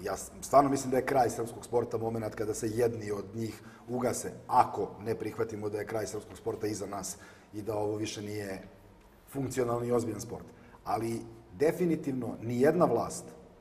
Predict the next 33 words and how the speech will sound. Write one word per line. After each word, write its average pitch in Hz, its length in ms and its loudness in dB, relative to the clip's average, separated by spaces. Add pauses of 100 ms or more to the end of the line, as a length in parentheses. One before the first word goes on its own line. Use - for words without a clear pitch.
(160)
ubeđen 107 480 4
sam, - 200 -10 (500)
čak - 460 0 (500)
u 117 100 -6
zemljama 139 400 0
u 123 80 0
kojima 139 280 2
je - 60 0
sport 139 420 2
manje 139 260 4
važna 107 340 -2
stvar, 82 320 -10 (540)
neće 127 400 2
sebi 135 300 4
dozvoliti 117 760 2 (180)
da 117 160 2
se 117 400 2 (220)
jedna 120 360 2
od 110 120 2 (160)
te 127 280 4
dve, 113 360 4 (760)
kako - 240 0
god 123 160 4
da 117 60 4
ih 110 80 -2
nazovemo, 110 320 0
sekcije 120 560 4
sportske, 120 540 2
odnosno 113 340 -2
dva 123 180 2
sportska - 360 -2
društva 117 340 -2
ugasi, 110 500 0